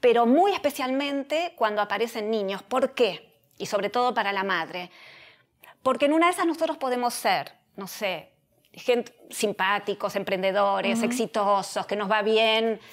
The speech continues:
Speaker 1: en el ámbito laboral, social, lo que fuera, tenemos una buena pareja, hacemos cosas juntos, somos socios en, no sé, en lo que sea, en nuestros oficios o nuestras profesiones, y parece que ahí no hubiera quiebre. Ahora, cuando aparece un niño,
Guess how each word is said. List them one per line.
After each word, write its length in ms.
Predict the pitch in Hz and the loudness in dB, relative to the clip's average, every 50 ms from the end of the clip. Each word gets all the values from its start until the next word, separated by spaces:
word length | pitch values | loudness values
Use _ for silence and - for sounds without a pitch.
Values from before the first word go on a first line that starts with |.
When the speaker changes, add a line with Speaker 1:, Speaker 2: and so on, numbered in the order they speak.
| - - _ | -20 -16 _
Speaker 1:
en 160 | - 202 196 | -8 -6 -4
el 120 | 190 196 202 | -2 -2 0
ámbito 680 | 202 208 214 208 208 202 - 214 196 196 190 185 180 185 | 0 0 0 -2 -2 0 0 0 0 2 0 0 -2 -2
laboral, 560 | 190 190 185 196 190 190 190 196 190 196 185 | -2 -2 -2 0 0 0 2 2 0 0 -2
social, 520 | - - 190 - - - 208 196 196 196 | -4 -6 -8 -6 -4 -2 0 0 0 0
lo 100 | 185 175 | 0 -2
que 80 | - 190 | -4 -8
fuera, 680 | - - 196 196 208 202 196 202 190 190 185 185 185 180 | -6 -2 0 2 2 2 2 2 0 0 0 -2 -4 -6
tenemos 260 | 180 190 190 202 196 185 | -6 -6 -6 -6 -6 -4
una 140 | 190 180 | -6 -4
buena 180 | 185 185 190 185 | -4 -4 -4 -2
pareja, 540 | 180 170 175 190 202 196 180 - - 185 180 | 0 0 0 0 0 -2 -2 -4 -6 -6 -6
hacemos 260 | - - 202 190 - | -6 -6 -8 -8 -8
cosas 220 | - 190 - 180 | -10 -10 -10 -6
juntos, 480 | - - 208 202 202 190 - 196 190 175 | -4 -2 -2 -2 -2 -4 -6 -8 -10 -8
somos 240 | - 190 190 180 - | -8 -10 -10 -6 -2
socios 480 | 214 208 202 - - 208 180 180 - | -2 -2 -2 -2 -2 -4 -4 -4 -8
en, 500 | 180 156 160 156 139 156 - - - - | -10 -10 -10 -10 -12 -14 -14 -16 -16 -16
no 80 | 180 180 | -16 -14
sé, 160 | - - 175 120 | -14 -14 -12 -8
en 80 | 147 185 | -6 -6
lo 100 | 202 202 | -4 -4
que 80 | 247 | -4
sea, 320 | - - - 156 151 - - - - - - - - - - - - - _ _ _ - | -4 -4 -6 -8 -8 -8 -12 -16 -20 -20 -20 -20 -20 -20 -20 -20 -20 -20 _ _ _ -18
en 120 | - 170 | -16 -14
nuestros 280 | 170 170 - - 170 - | -14 -14 -12 -10 -8 -8
oficios 600 | 180 - - 269 285 285 269 - 240 208 - 214 | -4 0 2 4 4 4 2 0 -4 -6 -6 -6
o 60 | 190 | -8
nuestras 220 | 180 180 - 175 - | -8 -8 -10 -10 -10
profesiones, 640 | - 185 - 190 185 - 254 254 254 269 - - - _ - - - - | -10 -10 -8 -8 -4 -2 -2 0 0 -2 -4 -6 -12 _ -20 -20 -8 -6
y 100 | 240 226 | -4 -2
parece 320 | - 220 240 262 - 285 | 0 0 2 2 0 0
que 80 | 226 262 | 0 0
ahí 180 | 233 226 226 | 0 2 2
no 120 | 262 254 240 | 2 4 4
hubiera 300 | 220 208 208 202 208 196 | 4 2 2 0 0 -2
quiebre. 500 | - - 185 180 170 160 147 170 175 - - | -4 -4 -4 -4 -4 -4 -4 -6 -8 -6 -2
Ahora, 440 | 202 220 220 208 196 185 170 165 - - - - _ _ _ | 0 0 2 2 0 0 -2 -4 -8 -12 -20 -20 _ _ _
cuando 280 | - 240 226 226 226 240 | -2 0 0 2 2 0
aparece 340 | 233 254 277 349 - - 294 | 0 -2 -4 -4 -2 -2 0
un 100 | 269 277 | 0 2
niño, 520 | 285 262 226 220 220 220 233 262 262 | 2 0 0 0 -2 -2 -4 -8 -12